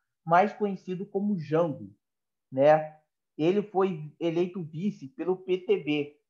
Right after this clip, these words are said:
Vale lembrar que o P T B era o partido de oposição ao U D N naquela época, né? Como a gente viu ao longo aí das nossas ma-, ao longo dessa matéria,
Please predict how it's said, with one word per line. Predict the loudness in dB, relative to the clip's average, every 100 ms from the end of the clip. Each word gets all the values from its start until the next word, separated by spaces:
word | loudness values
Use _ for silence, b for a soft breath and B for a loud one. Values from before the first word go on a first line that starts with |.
| _
Vale | 2 2 4
lembrar | 2 4 2
que | 0
o | -4
P | -4
T | -2 -4
B | 0 0 0 -2 -14 _
era | 0 0
o | 0
partido | -2 -2 -12 -10 -8
de | -4 0
oposição | 0 2 -2 -2 -6 -4 -4 -4 -14 _ _
ao | 0 2
U |
D | 2 0
N | 0 -2 -4 -6 -10 _ _ -2
naquela | -2 0 2 2
época, | 2 0 -2 _ -20 _ _ _ _ _
né? | 0 2 2 -4 _
Como | -4 0
a | -2
gente | -2 -6
viu | -10 -6 -4 -4 -8 _ _ _
ao | 4 4
longo | 2 0 0 4
aí | 4 4 0 -6 2
das | 2 2
nossas | -2 -2 -6 -6
ma-, | -6 -6 -12 _
ao | 0 0
longo | 0 -2 -4 -6
dessa | 0 0 2
matéria, | 2 2 0 0 0 -4